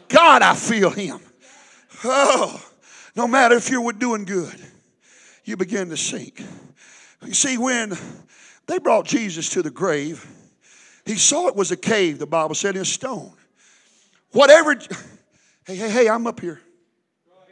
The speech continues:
Ever what he sees in your life don't scare him.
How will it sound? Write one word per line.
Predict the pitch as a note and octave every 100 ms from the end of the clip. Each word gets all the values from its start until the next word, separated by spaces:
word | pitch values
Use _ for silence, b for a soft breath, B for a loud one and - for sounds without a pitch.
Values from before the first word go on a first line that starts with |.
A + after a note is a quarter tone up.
| F#3+ _ _ _ B B B B B B B _ -
Ever | C4+ E4 D#4+
what | A#3+ D4 B3+
he | B3+ A#3
sees | - - D4 C4 A3
in | A#3+ G#3
your | A3 G3
life | A3+ G3 D#3 - - - D3
don't | G#3+ F3
scare | - - - E3
him. | B2+ A2+ -